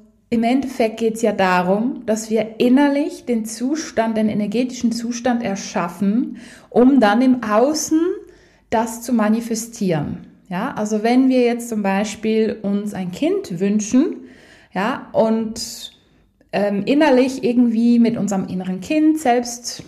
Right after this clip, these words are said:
nicht so klarkommen beispielsweise oder unsere Seele wirklich ganz bewusst gesagt hat, „Hey, zuerst sollst du die und die und die Aufgabe lösen, bevor du überhaupt ein Kind manifestieren kannst“, ja, dann geht es im Endeffekt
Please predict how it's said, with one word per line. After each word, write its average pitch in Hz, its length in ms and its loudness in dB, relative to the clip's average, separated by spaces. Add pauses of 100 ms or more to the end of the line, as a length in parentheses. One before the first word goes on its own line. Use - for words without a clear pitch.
(140)
nicht 240 220 -2
so 247 120 -2
klarkommen 220 760 4
beispielsweise 196 880 -2
oder 185 160 -2
unsere 185 240 -4
Seele 220 380 2
wirklich 233 320 0
ganz 220 260 0
bewusst 202 380 -4
gesagt 202 400 -6
hat, 208 120 -4
„Hey, 226 480 0 (300)
zuerst 226 680 -2
sollst 208 300 -4
du 196 60 -8
die 220 180 -4
und 208 160 -2
die 196 120 -4
und 190 100 0
die 220 180 -2
Aufgabe 185 500 -4
lösen, 202 440 2
bevor - 500 -4
du 285 80 -4
überhaupt 220 380 -4
ein 196 100 -2
Kind 330 260 -6
manifestieren 175 680 -8
kannst“, - 500 -6 (560)
ja, 190 260 -4 (360)
dann 254 300 2
geht 254 200 0
es 226 140 -4
im 185 240 -8
Endeffekt - 1200 0